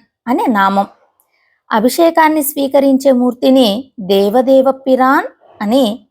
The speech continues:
మంగళాశాసనం చేశారు తిరుమంగయ్య ఆల్వార్లు. బలిబేరానికి కులిరిందు ఉరైకిన్న గోవిందన్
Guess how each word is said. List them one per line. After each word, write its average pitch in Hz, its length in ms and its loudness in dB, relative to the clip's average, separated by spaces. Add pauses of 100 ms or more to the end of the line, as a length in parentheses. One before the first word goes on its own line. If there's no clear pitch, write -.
మంగళాశాసనం 214 1000 -2
చేశారు 220 680 0 (760)
తిరుమంగయ్య 233 640 0
ఆల్వార్లు. 220 540 0 (1000)
బలిబేరానికి 220 1300 0 (460)
కులిరిందు 330 640 2
ఉరైకిన్న 302 840 0 (140)
గోవిందన్ 226 680 0